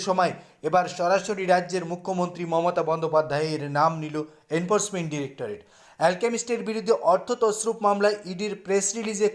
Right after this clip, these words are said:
খোদ মমতা বন্দ্যোপাধ্যায়ের নাম। কারণটা কি? কারণ দু হাজার এগারো সালে মুখ্যমন্ত্রী মমতা বন্দ্যোপাধ্যায় বাংলায় ক্ষমতায় এসেছেন, তার পরে পরেই দু হাজার চোদ্দো সালে লোকসভা নির্বাচন। সেই লোকসভা নির্বাচনের সময়ই তৃণমূলের হেভিওয়েট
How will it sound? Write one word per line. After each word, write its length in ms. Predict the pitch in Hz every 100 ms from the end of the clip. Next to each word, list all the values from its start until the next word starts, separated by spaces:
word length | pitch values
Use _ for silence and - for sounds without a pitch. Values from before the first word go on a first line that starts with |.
| -
খোদ 220 | 214 214 - - _ -
মমতা 280 | 170 214
বন্দ্যোপাধ্যায়ের 680 | 247 233 226 214 170 165 151 131
নাম। 100 | 98 - _ _
কারণটা 380 | 151 180 214 220 214
কি? 80 | 226 214
কারণ 240 | 175 196 208 208 - _ 147
দু 100 | 170
হাজার 220 | 214 220 214 147
এগারো 240 | 165 214 214
সালে 140 | 214 214 190
মুখ্যমন্ত্রী 480 | 185 202 196 196 190
মমতা 240 | 165 180 180
বন্দ্যোপাধ্যায় 520 | 185 180 185 180 180 160
বাংলায় 360 | 151 170 175 175 175
ক্ষমতায় 400 | 175 220 233 196
এসেছেন, 320 | 147 143 117 98 - _ _ -
তার 160 | 175 175 170
পরে 180 | 180 214
পরেই 220 | 214 214 196
দু 60 | 175 190
হাজার 220 | 196 202 -
চোদ্দো 280 | 202 185 190 214
সালে 180 | 190 180 170
লোকসভা 400 | 196 - 226 220 196
নির্বাচন। 400 | 170 156 143 120 98 - _ _
সেই 260 | - 190 214 190
লোকসভা 420 | 185 185 220 214 196
নির্বাচনের 540 | 190 196 196 208 202 185
সময়ই 320 | 185 185 202 170 - - _
তৃণমূলের 640 | - 180 226 220 220 214 214 151
হেভিওয়েট 520 | 156 175 214 208 202